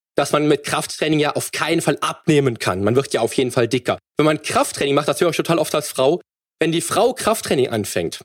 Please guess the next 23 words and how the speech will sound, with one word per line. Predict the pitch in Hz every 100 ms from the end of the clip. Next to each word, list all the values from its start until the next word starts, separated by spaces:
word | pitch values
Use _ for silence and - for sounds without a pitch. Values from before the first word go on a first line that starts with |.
| _
ja, | 127 165
dann | 160
bek-, | 160 - -
dann | 147
bekommt | 143 214 240 -
die |
innerhalb | 202 196 185
von | 180
dreißig | 165 180 214 208 -
Tagen | 196 143 107 113
sowas | 120 214 214 -
von | 175 143
dicke | - 208 - 165
Beine | - 190 185 185
und | 143 190
dicke | 190 185
Arme, | 175 180 151 175 _ _ _
dass | 160 156
selbst | 170 -
Arnold | 170 160
Schwarzenegger | - 180 196 - 147 110 104
neidisch | 95 95 92 -
wäre, | 78 85